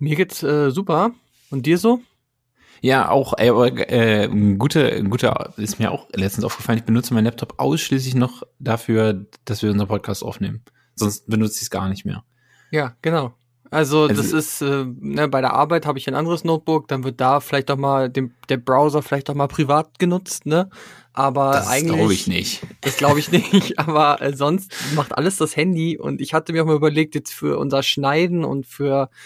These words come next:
Speaker 1: äh, Podcast mir auch mal ein besseres Gerät zu holen, aber es lohnt sich einfach nicht, weil ich sonst nie anmachen würde und für diese drei, vier Stunden alle zwei Wochen mal, äh, das bringt's nicht.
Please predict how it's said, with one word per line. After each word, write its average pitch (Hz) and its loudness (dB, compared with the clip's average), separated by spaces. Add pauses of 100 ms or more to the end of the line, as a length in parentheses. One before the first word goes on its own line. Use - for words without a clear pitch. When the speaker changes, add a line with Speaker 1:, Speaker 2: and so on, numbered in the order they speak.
(280)
Speaker 1:
äh, 127 -2
Podcast - -4
mir 143 -4
auch 131 -6
mal 135 0
ein 127 -2
besseres 156 -2
Gerät 139 -4
zu - -6
holen, - -4
aber 117 -4
es - -8
lohnt 156 -4
sich - -10
einfach 120 -8
nicht, 120 -4 (360)
weil 143 -4
ich 123 -4
sonst 139 -4
nie 180 4
anmachen 143 -2
würde 127 -2
und 127 -6
für 135 -6
diese 156 2 (420)
drei, 143 0
vier 151 2
Stunden 160 -2
alle 143 -4
zwei 139 -2
Wochen 165 -2
mal, 131 0
äh, 139 0 (280)
das - -18
bringt's 127 -8
nicht. 139 -12